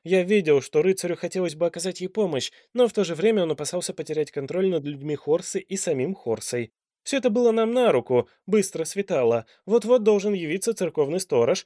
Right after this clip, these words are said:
а следом и первые прихожане. Любой из них тотчас кликнет стражу, и этого мерзавца схватят. Неожиданно Хорса попытался приблизиться к Гите, но твёрдый голос рыцаря удержал его на месте. «Не лезь, нормандский пёс!» —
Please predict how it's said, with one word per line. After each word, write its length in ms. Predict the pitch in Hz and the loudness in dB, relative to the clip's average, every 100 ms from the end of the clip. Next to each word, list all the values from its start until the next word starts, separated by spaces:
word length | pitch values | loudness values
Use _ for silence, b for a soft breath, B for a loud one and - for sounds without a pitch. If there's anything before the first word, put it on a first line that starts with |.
| _ - | _ -8
а 100 | 165 | -2
следом 380 | 202 233 226 | 2 4 4
и 60 | 156 | 2
первые 300 | 151 196 214 | 2 2 0
прихожане. 580 | 143 - 117 123 123 123 b b | -2 -8 -4 -2 -2 -4 b b
Любой 260 | 254 240 247 | -2 0 0
из 80 | 214 | 0
них 200 | 254 - | -4 -2
тотчас 480 | 247 240 - 226 | -2 -2 -2 -6
кликнет 420 | - 233 220 220 202 | -4 -6 -4 -6 -6
стражу, 460 | - 220 214 170 190 | -2 0 0 -2 -2
и 80 | 208 | 2
этого 320 | 208 185 170 | 4 2 0
мерзавца 520 | 151 139 139 180 - | 0 0 0 -2 -6
схватят. 560 | 185 - 202 - 107 _ _ _ _ _ | -8 0 0 0 -6 _ _ _ _ _
Неожиданно 520 | 190 180 202 214 143 | 2 4 4 2 2
Хорса 400 | 123 202 226 - | 2 0 0 0
попытался 460 | 143 143 202 196 208 | -2 0 0 0 -2
приблизиться 560 | 208 202 208 190 190 202 | -2 0 -2 -2 -2 -4
к 60 | |
Гите, 400 | 180 190 147 123 b b | -4 -2 2 2 b b
но 140 | 220 226 | 2 2
твёрдый 360 | 202 190 170 | 4 2 2
голос 320 | 151 156 147 | 2 2 2
рыцаря 420 | 156 190 - 202 - | 0 -2 -2 -4 -4
удержал 460 | 160 143 131 185 | -2 0 2 2
его 100 | 165 | 2
на 120 | 131 127 | 2 2
месте. 460 | 113 - 120 110 _ _ _ _ _ _ - | 0 0 0 0 _ _ _ _ _ _ 4
«Не 160 | 196 | 8
лезь, 280 | 214 190 - | 10 8 6
нормандский 460 | 123 123 127 - 135 | 4 6 4 2 4
пёс!» — 380 | 139 131 - | 6 6 2